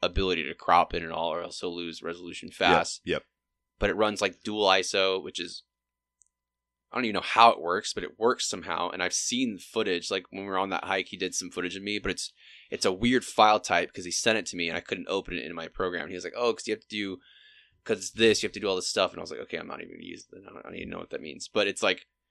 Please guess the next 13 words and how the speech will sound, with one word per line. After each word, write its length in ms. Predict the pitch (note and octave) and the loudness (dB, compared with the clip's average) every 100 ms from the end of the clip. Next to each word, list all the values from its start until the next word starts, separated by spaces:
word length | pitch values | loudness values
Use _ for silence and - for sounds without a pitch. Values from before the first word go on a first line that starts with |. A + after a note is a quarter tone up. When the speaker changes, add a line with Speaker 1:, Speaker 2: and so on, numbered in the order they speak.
| _ _ _ _ _ _ _ _ | _ _ _ _ _ _ _ _
Speaker 1:
uh, 340 | F2 D#2+ C2+ - _ _ _ _ _ - | 2 2 0 -4 _ _ _ _ _ 6
anyways, 420 | B2 - - - _ | 6 6 -2 -10 _
four 200 | - D#3 | 8 8
K, 380 | - A2 G2+ - _ _ - | 10 6 6 0 _ _ -6
it 100 | F#2+ | -2
shoots 260 | - A#2 - | 0 0 -2
up 100 | - | -4
to 60 | |
thirty 220 | F2 G2+ | -4 -4
frames 240 | F2+ F#2 F2 | -2 -2 -2
per 80 | - | -6
second, 420 | - C#2 D2+ F2+ _ _ _ _ _ - | -6 -6 -8 -14 _ _ _ _ _ 2
which 380 | C3+ C3 - | 4 4 0